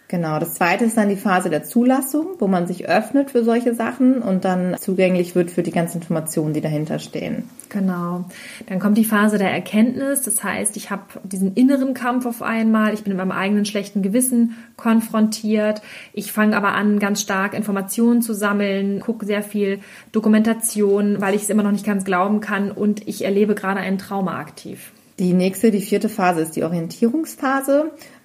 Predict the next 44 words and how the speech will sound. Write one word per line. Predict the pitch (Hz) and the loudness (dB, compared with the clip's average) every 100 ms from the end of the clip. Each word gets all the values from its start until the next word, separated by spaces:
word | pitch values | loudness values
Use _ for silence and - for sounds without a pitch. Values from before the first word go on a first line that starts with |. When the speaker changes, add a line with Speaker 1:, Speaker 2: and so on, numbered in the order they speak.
| - | -8
Speaker 1:
wo | 202 202 196 196 | 0 2 2 2
ich | 190 202 - - - | -2 -2 -6 -14 -12
überlege, | - 185 185 185 185 165 | -6 0 0 0 -2 -2
wohin | 175 170 220 233 | -4 2 4 4
mit | 247 | 4
mir | 240 247 | 2 2
eigentlich | - 226 233 240 | 0 -2 -2 -4
jetzt, | 240 247 - | -2 -4 -4
was | 190 185 | -8 -8
ist | 175 | -8
eigentlich | 170 175 - | -8 -8 -4
los, | 202 247 247 | 0 0 0
wer | 185 | 0
bin | 214 240 | 4 6
ich | 254 | 4
<laughs> | 214 | 2
eigentlich | 240 247 220 214 | 2 2 0 0
jetzt | 220 - | -2 2
mit | 214 202 | 0 0
dieser | 196 190 | 0 2
Speaker 2:
Mhm. | |
Speaker 1:
neuen | 190 196 196 | 4 4 2
Situation, | - 190 190 - 202 202 214 - - - - | 0 -2 -4 -2 -2 0 -2 -6 -18 -20 -8
diesen | 175 185 | 0 2
neu | 180 180 | 2 2
erworbenen | 180 180 180 185 180 180 | 2 2 2 2 2 0
Erkenntnissen | - - - 208 208 196 - 196 196 - - - - | -2 -2 0 2 2 0 0 0 0 -4 -14 -20 -4
und | 185 185 185 180 - 170 | 2 4 4 2 -2 -2
wie | 185 | -2
finde | - 202 185 | 2 2 4
ich | 196 | 2
mich | 185 | 0
jetzt | 175 170 - | 0 0 -2
zurecht? | 185 160 131 131 - - - - - | -2 0 -2 -4 -12 -18 -20 -20 -8
Speaker 2:
In | 190 | -2
dieser | 185 185 | 0 0
neuen | 175 175 | -2 -2
Welt, | 185 175 170 175 | -2 -4 -6 -10
ja. | 170 | -4
Speaker 1:
In | 185 170 | 0 0
dieser | 165 175 | 0 0
neuen | 175 185 | 0 0
Welt, | 180 156 | 0 -2
ja. | 175 170 | -2 -4